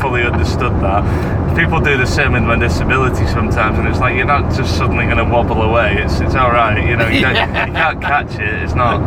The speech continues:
Speaker 1: But yeah, I, I, it, it's a very odd one. There is some, yeah. I think you look at American sports in general, there's still a hell of a lot of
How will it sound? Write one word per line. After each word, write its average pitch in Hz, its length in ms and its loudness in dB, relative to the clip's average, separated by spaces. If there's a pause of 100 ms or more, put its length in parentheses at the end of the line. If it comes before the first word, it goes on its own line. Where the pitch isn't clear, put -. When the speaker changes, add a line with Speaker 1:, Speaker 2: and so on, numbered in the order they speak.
(440)
Speaker 1:
But 170 100 0
yeah, 185 400 2
I, 160 40 0
I, 165 420 -4
it, 160 240 -2
it's 165 200 0
a - 40 0
very 165 300 2
odd 135 140 2
one. 139 140 0
There 185 160 0
is 202 120 2
some, - 320 0
yeah. 131 280 2 (380)
I 165 100 0
think 202 260 -2 (380)
you 170 80 2
look 185 200 2
at 175 100 -2
American 131 400 0
sports 131 360 0
in 123 140 0
general, 131 380 0
there's 117 160 0
still 120 320 0
a 107 80 0
hell 117 200 2
of 107 100 0
a - 40 0
lot 113 220 0
of - 60 -2